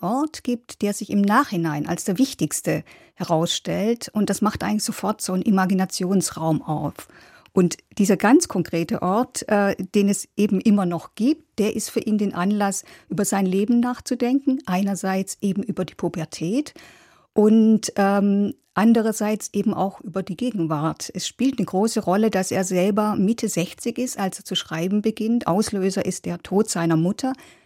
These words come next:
die im hohen Alter gestorben ist. Und er dachte immer, wenn die Mutter mal gestorben ist, kann er diese Kindheit erzählen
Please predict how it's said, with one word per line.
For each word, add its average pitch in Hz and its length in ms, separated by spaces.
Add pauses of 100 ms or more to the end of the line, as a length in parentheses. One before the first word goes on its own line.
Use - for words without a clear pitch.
(120)
die - 100
im 170 140
hohen 196 160
Alter 202 320
gestorben 196 560
ist. 269 300 (560)
Und 208 180
er 202 80
dachte 226 380
immer, 262 500
wenn 196 180
die 202 100
Mutter 262 260
mal 226 140
gestorben 220 540
ist, - 240
kann 214 200
er 233 80
diese 208 240
Kindheit 220 560
erzählen 156 680